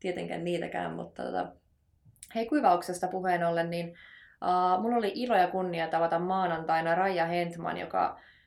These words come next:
joka tota on tämmönen seitsemänkymppinen ikinuori, yli neljäkymmentä vuotta ammatikseen retkeillyt, u-, upea naisihminen, kirjoittanut paljon kirjoja retkeilystä ja retkiruokailusta.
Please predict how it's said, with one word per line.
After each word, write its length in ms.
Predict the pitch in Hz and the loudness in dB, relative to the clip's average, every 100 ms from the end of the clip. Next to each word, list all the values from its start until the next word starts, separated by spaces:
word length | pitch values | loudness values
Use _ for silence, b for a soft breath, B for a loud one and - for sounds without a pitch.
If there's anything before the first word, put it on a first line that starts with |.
| _ - | _ -8
joka 200 | 175 175 | -4 -4
tota 280 | - 165 | 0 2
on 320 | 165 165 165 - _ _ _ _ - _ _ - - - - _ _ _ _ | 4 2 -2 -8 _ _ _ _ -20 _ _ -20 -20 -20 -20 _ _ _ _
tämmönen 560 | 220 196 247 247 208 196 - - | -2 0 2 2 0 -6 -12 -2
seitsemänkymppinen 880 | 233 220 196 185 185 180 180 185 | -2 0 -2 -2 -2 -2 -2 -2
ikinuori, 760 | 190 196 180 170 165 170 170 - - - | -2 -2 0 2 2 2 -2 -6 -16 -12
yli 180 | 190 190 | -4 0
neljäkymmentä 340 | 185 180 175 | 0 0 -2
vuotta 360 | 170 170 170 170 | 0 -2 2 2
ammatikseen 520 | 175 170 165 - 165 | 2 0 -4 -2 0
retkeillyt, 680 | 165 165 180 165 165 165 - - | 0 -4 -4 -2 -2 -4 -8 -10
u-, 260 | - - | -6 -6
upea 460 | 226 185 175 170 - | -2 2 4 4 2
naisihminen, 840 | 202 220 208 180 175 165 160 165 B B B _ | 0 -2 -2 -4 -4 -4 -6 -10 B B B _
kirjoittanut 580 | - 233 220 185 185 - | -4 -4 -2 -2 -4 0
paljon 260 | 233 233 208 | 2 4 2
kirjoja 520 | 202 196 180 170 170 | -2 0 0 2 2
retkeilystä 640 | 185 180 170 165 170 - | 2 0 -2 -2 -4 -4
ja 500 | 165 160 175 185 - - | 0 2 4 2 0 0
retkiruokailusta. 1160 | 196 196 175 202 214 202 175 185 185 - 175 | -2 -2 -4 0 0 2 2 2 -4 -2 -2